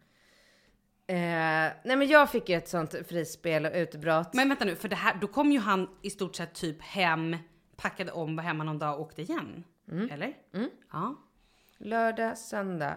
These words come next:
Speaker 1: Ja, två dagar och sen skulle han dra igen.
Speaker 2: Och var
Speaker 1: Ett
Speaker 2: skulle
Speaker 1: dy-,
Speaker 2: han då?
Speaker 1: Lund.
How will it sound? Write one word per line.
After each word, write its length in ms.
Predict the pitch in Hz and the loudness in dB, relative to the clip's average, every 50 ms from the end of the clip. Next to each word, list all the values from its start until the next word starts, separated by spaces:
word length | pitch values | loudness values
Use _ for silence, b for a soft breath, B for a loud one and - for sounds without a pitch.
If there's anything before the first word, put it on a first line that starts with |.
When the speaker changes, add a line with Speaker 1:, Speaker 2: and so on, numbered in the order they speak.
| - - | -4 -4
Speaker 1:
Ja, 180 | 190 226 339 - - - | -4 -4 -4 -6 -14 -12
två 240 | - - 320 294 | -6 -2 -2 0
dagar 200 | 202 185 156 165 | 0 0 -2 -2
och 80 | 180 165 | -2 -4
sen 140 | - 190 175 | -4 -4 -6
skulle 280 | - - 190 180 170 | -4 -4 -4 -2 -2
han 140 | 165 151 151 | -2 -4 -2
dra 180 | 151 156 143 147 | -2 -2 -2 0
igen. 240 | 160 180 165 - - - | 0 0 0 0 -2 -4
Speaker 2:
Och 120 | - 170 151 | -4 0 2
var 140 | 196 180 | 2 2
Speaker 1:
Ett 60 | 165 - | 2 0
Speaker 2:
skulle 120 | 180 175 214 226 | 0 2 2 2
Speaker 1:
dy-, 20 | 165 | 4
Speaker 2:
han 180 | 160 160 165 | 2 -2 -2
då? 140 | 160 247 - | -2 0 2
Speaker 1:
Lund. 580 | 247 262 277 254 220 180 170 165 160 160 175 | 8 10 10 10 10 8 6 4 2 0 -2